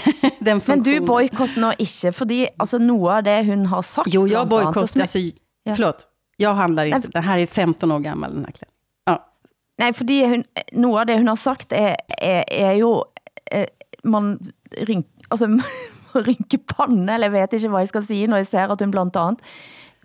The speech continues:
Speaker 2: helt uten å, eh, skjems av det, sier til en mørkhudet person at, eh, «Jeg ser ingen mimikk fordi du er så mørk. Jeg ser ikke forskjell på svarte folk.»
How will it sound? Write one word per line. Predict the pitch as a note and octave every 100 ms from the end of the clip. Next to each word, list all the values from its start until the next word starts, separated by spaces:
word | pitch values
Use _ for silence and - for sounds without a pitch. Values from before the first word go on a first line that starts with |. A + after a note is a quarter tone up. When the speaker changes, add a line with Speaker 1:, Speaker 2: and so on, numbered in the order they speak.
| A3+ -
Speaker 2:
helt | G#3+ D#4 E4+ - - -
uten | B3+ C4+ - B3+ C4+ C4 -
å, | G#3 G#3 G#3+ G#3+ - -
eh, | F#3+ F#3+
skjems | F#3 - D#4+ - -
av | F#3+ F3+
det, | F#3
sier | F#3 A#3 F3 F#3
til | A3+
en | F3 G3+ G3+
mørkhudet | F3 - G3 F3 G3+
person | G3 F#3+ G3 F#3 G#3+ -
at, | F3+ -
eh, | F3+ D#3+ - - - - - - F3+ F3+ F3 E3+ -
«Jeg | G3+
ser | - G#3
ingen | A3 F3 F#3
mimikk | G#3+ B3 D4 - -
fordi | F#3+ F#3
du | F3 F3
er |
så | F3 F#3+
mørk. | G3 A3+ - - - - _ -
Jeg | F#3
ser | G3+
ikke | G3+ A#3
forskjell | A#3+ - - G#3 B3
på | F#3+
svarte | - E3+ -
folk.» | F#3+ A3 G#3 - -